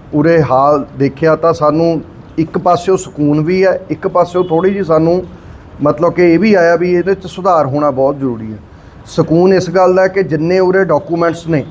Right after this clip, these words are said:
ਜਿੰਨੇ ਉਰੇ ਡਾਕੂਮੈਂਟਸ ਨੇ, ਸਾਰੇ ਡਿਜੀਟਲਾਈਜ਼ ਹੋ ਚੁੱਕੇ ਨੇ।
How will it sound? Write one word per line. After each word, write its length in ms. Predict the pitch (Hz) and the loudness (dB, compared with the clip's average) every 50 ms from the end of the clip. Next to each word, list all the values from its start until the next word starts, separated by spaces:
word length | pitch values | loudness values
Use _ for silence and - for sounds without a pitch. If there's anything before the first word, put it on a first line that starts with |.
| - - - - - - - - - - - 120 107 | -12 -20 -20 -20 -20 -20 -20 -20 -20 -18 -16 -4 0
ਜਿੰਨੇ 260 | 151 156 165 180 190 | 2 2 4 4 4
ਉਰੇ 220 | 190 185 185 190 | 4 4 4 4
ਡਾਕੂਮੈਂਟਸ 560 | 170 170 156 160 160 175 175 175 165 - - 185 | 4 2 0 0 -2 -2 -2 -2 -4 -4 -4 -4
ਨੇ, 100 | 196 175 | -4 -2
ਸਾਰੇ 320 | - 165 156 175 208 202 | 0 2 2 2 2 2
ਡਿਜੀਟਲਾਈਜ਼ 680 | 160 143 143 - - - - - 196 185 180 185 170 160 | 2 0 -2 -2 -4 -10 -6 -2 2 2 2 2 2 2
ਹੋ 120 | 170 170 | 0 -2
ਚੁੱਕੇ 340 | 170 170 170 170 - 180 170 | -2 -4 -10 -6 -2 -2 -2
ਨੇ। 120 | 165 165 | -2 -4